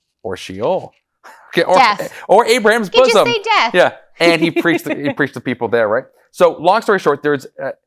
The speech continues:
Speaker 1: it depends how you look at this. So some people believe that hell is an overarching term that, um, that means it includes death. So it's like, oh, he went to descended to hell,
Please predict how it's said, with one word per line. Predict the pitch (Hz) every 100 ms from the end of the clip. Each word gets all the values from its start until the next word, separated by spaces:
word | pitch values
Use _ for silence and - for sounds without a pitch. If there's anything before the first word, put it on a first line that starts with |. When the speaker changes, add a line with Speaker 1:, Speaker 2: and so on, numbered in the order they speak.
| _ _ _ _ _ _ _ _ -
Speaker 1:
it |
depends | 135 185 202
how | 190
you | 151
look | 123 113
at |
this. | 95
So | 92
some | - 170
people | 196
believe | 147 139 127
that | 117
hell | - 131 98 107 _ _ _
is | 127 120
an | -
overarching | 131 147 139 139 131 120
term | - - 110 92 107 _ _ _ _ _ _ _ _ -
that, | 98 117 113
um, | 110 104 101 92 _ _ _ _ _ -
that | 131
means | 127 127 123 113 - _ _ _ -
it | 131
includes | 131 123 - 151 135 98
death. | 98 - - _
So | 120
it's | 110
like, | 117 -
oh, | 127 98
he | 117
went | 117 127 120
to |
descended | 117 113 127 143
to | 147
hell, | 113 104 -